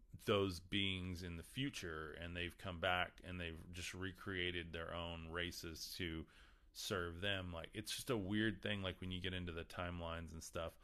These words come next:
Um, somebody asked,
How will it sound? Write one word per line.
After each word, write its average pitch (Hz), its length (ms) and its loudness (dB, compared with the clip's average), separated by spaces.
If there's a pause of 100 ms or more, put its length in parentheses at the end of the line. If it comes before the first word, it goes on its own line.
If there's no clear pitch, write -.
(460)
Um, 98 500 10 (720)
somebody 110 460 12
asked, 101 960 12